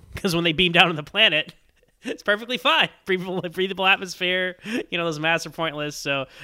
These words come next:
meteorologists, the only job where you can be wrong ninety percent of the time and still keep your job. So.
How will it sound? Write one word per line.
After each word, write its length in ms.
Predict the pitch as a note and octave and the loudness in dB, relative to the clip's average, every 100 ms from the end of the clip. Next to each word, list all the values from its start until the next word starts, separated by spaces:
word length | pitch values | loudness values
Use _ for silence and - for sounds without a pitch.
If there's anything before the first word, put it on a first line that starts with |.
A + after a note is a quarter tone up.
| C3+ | -4
meteorologists, 580 | E3+ G3 F#3 F#3 D#3 D3 | -2 2 4 4 2 -4
the 120 | D#3+ | -4
only 160 | F#3+ G#3+ | -4 -6
job 320 | D#3+ F3 E3+ | -2 -2 -2
where 80 | D#3 | -4
you 60 | |
can 120 | D3 | -8
be 60 | D3 | -8
wrong 300 | C#3+ C#3 B2 | -6 -6 -4
ninety 240 | C3 C#3 | -4 -4
percent 280 | C#3 C3 C3 | -4 -10 -8
of 20 | B2 | -8
the 40 | A#2+ | -6
time 280 | A2 G2+ G2+ | -6 -6 -10
and 100 | G#2+ | -12
still 180 | G#2+ | -12
keep 180 | G2+ - | -12 -12
your 60 | F#2+ | -12
job. 280 | - C2+ - - _ | -12 -12 -14 -20 _
So. 100 | - | -20